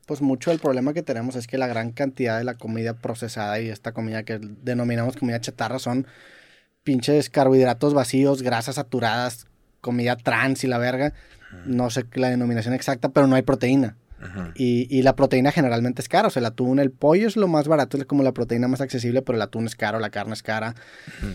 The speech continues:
Speaker 1: Y, y hay este, es-, pues, es-, este, creo que es una planta que está en Indonesia que, que es muy nutritiva, tiene casi los mismos beneficios que la carne y es proteína.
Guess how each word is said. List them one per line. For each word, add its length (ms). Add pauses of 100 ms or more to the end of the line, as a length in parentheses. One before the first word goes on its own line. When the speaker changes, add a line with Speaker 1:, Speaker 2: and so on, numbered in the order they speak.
(320)
Speaker 1:
Y, 640
y 400
hay 240
este, 640
es-, 300
pues, 140
es-, 240
este, 520
creo 140
que 60
es 60
una 160
planta 400
que 140
está 300
en 100
Indonesia 480
que, 460
que 80
es 100
muy 260
nutritiva, 560
tiene 200
casi 240
los 160
mismos 320
beneficios 400
que 100
la 100
carne 260
y 80
es 100
proteína. 520